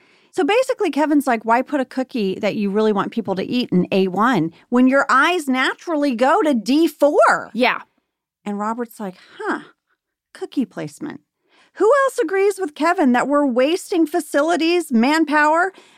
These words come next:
Speaker 1: on our own underselling products when we should be pushing our top performers?
Speaker 2: Hmm.
Speaker 1: Everyone raises their hand, and they're all collectively like,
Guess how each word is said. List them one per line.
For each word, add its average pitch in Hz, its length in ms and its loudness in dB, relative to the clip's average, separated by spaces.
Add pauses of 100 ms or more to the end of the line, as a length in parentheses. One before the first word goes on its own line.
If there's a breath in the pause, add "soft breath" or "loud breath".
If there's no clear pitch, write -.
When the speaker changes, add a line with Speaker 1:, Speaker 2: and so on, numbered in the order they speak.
Speaker 1:
on 269 140 0
our 285 220 4
own 330 340 2
underselling 320 640 2
products 311 520 -2
when 302 160 2
we 339 120 0
should 339 220 -4
be 339 140 0
pushing 392 500 -2
our 330 180 2
top 381 300 -2
performers? 370 840 -4 (420)
Speaker 2:
Hmm. 247 260 0 (680)
Speaker 1:
Everyone 226 380 2
raises 208 340 0
their 202 140 -2
hand, 202 480 -2 (280)
and 180 180 -4
they're 175 280 0
all 196 240 2
collectively 185 680 -4
like, 160 320 -4